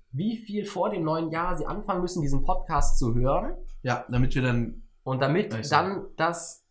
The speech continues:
Speaker 1: ganz natürlich wir runterzählen können.
Speaker 2: Ja, das ist eigentlich logisch.
Speaker 1: Also, wie lange nehmen wir schon auf?
Speaker 2: Nein, das, das schreiben wir einfach in die Beschreibung.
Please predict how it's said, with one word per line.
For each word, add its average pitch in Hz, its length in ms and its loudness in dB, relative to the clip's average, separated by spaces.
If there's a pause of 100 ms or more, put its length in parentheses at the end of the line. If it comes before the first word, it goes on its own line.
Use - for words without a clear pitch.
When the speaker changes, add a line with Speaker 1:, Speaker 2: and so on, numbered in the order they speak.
(120)
Speaker 1:
ganz 147 260 0
natürlich 180 720 -4
wir 147 80 2
runterzählen 113 580 -4
können. 95 280 -4
Speaker 2:
Ja, 110 120 -4
das 107 100 -8
ist 120 100 -8
eigentlich 120 240 -6
logisch. 110 360 -8 (140)
Speaker 1:
Also, 123 420 -2 (280)
wie 131 140 -6
lange 160 220 0
nehmen 180 140 -2
wir 160 60 -6
schon 165 120 -4
auf? 139 160 2
Speaker 2:
Nein, 123 320 2
das, - 240 0
das 135 140 0
schreiben 143 220 2
wir 143 80 2
einfach 139 140 -4
in 135 60 0
die 123 60 -2
Beschreibung. 110 640 -4